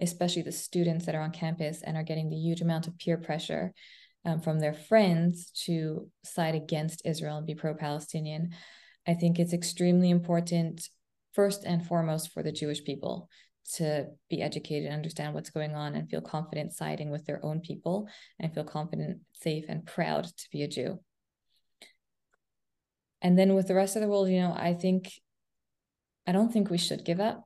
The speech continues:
I don't think we should depend on it. I don't think we should rely on the world. I don't think we should expect anything out of them. I think we've learned from the past not to expect anything out of them,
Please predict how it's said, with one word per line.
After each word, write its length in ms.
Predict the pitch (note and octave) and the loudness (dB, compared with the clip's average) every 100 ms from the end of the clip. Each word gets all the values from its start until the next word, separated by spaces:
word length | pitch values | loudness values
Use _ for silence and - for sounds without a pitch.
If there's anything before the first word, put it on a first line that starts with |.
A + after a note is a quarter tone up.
| _ | _
I 60 | F#3+ | 2
don't 160 | G#3+ G#3+ | 2 4
think 180 | A3+ | 0
we 60 | G#3 | 0
should 160 | F#3+ F3 | -2 -4
depend 380 | F3 - E3 | -6 -2 -2
on 120 | D#3 C#3+ | -2 -6
it. 120 | - | -4
I 40 | |
don't 140 | E3 E3+ | -2 0
think 160 | F3 | 0
we 60 | F3 | 0
should 180 | E3 E3 | -2 -2
rely 640 | D#3+ D#3 D#3 D3+ C#3+ C#3 | -2 -2 -2 -4 -4 -6
on 140 | D3 | -6
the 100 | D3 | -6
world. 300 | D3 D3 D3 | -4 -4 -4
I 40 | D3 | -4
don't 160 | D3+ | -4
think 140 | E3+ E3 | -6 -6
we 80 | D#3+ | -6
should 160 | E3+ | -6
expect 600 | - - - - E3+ E3+ | -8 -8 -12 -4 -4 -2
anything 360 | - C#3+ D3 C#3+ | -8 -6 -8 -8
out 140 | C#3 | -8
of 80 | D3 | -6
them. 240 | C#3+ D3+ E3 - - _ | -4 -4 -6 -12 -20 _
I 40 | |
think 140 | E3 D#3 | -2 0
we've 140 | D3+ | 0
learned 220 | D#3 D#3+ | -2 -4
from 120 | - D3 | -4 -10
the 60 | |
past 360 | - F3 F#3+ - | -6 -6 -6 -6
not 160 | - - | -8 -8
to 60 | |
expect 400 | D3 - D3+ - | -12 -10 -10 -8
anything 260 | D3 D#3 D#3+ | -8 -6 -6
out 120 | D3+ | -6
of 100 | D#3 | -6
them, 240 | D#3 D#3 | -6 -6